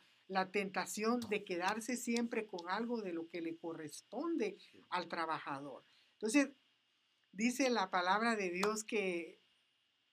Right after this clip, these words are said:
Speaker 1: un rico va a ser <laughs> difícil, que es más fácil que un camello entre por el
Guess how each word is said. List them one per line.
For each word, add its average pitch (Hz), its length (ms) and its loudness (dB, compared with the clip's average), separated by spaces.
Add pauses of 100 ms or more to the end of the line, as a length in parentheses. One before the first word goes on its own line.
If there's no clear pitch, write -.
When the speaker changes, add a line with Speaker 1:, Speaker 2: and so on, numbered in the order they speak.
Speaker 1:
un 226 240 0
rico 247 360 0
va 214 100 0
a 196 80 -4
ser 226 220 -2
<laughs> - 0 -
difícil, 208 640 -4
que 190 260 0
es 214 100 0
más 247 220 4
fácil 269 420 4
que 214 120 0
un 226 120 -2
camello 240 460 2
entre 233 300 0
por 202 260 -4
el 175 200 -6